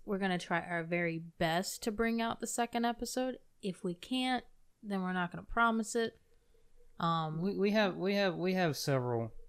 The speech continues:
Speaker 2: ideas. I
Speaker 1: Yeah.
Speaker 2: mean, we're gonna try to do
Speaker 1: Yeah.
Speaker 2: everything.
Speaker 1: As much as possible.
Speaker 2: We're gonna at least have an episode a week, right?
Speaker 1: Yes, yes.
Speaker 2: Um,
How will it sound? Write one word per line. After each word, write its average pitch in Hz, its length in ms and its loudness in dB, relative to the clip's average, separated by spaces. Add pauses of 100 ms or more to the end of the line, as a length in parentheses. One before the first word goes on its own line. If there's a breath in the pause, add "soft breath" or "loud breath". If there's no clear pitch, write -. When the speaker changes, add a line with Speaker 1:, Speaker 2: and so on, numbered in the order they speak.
Speaker 2:
ideas. 107 840 0
I 143 80 2
Speaker 1:
Yeah. 143 60 4
Speaker 2:
mean, 131 260 2 (180)
we're 151 140 4
gonna 165 240 4
try 123 580 4
to 127 140 -2
do 127 480 2
Speaker 1:
Yeah. 185 300 2 (280)
Speaker 2:
everything. 143 540 2
Speaker 1:
As 185 100 2
much 190 180 2
as 175 80 -6
possible. 160 360 2
Speaker 2:
We're 180 80 6
gonna 123 100 4
at 113 80 2
least 151 240 4
have 101 160 -2
an 104 80 0
episode 107 340 -2
a 101 60 -2
week, 110 300 -2
right? 113 280 -4
Speaker 1:
Yes, - 520 -4
yes. - 200 -8
Speaker 2:
Um, 123 440 0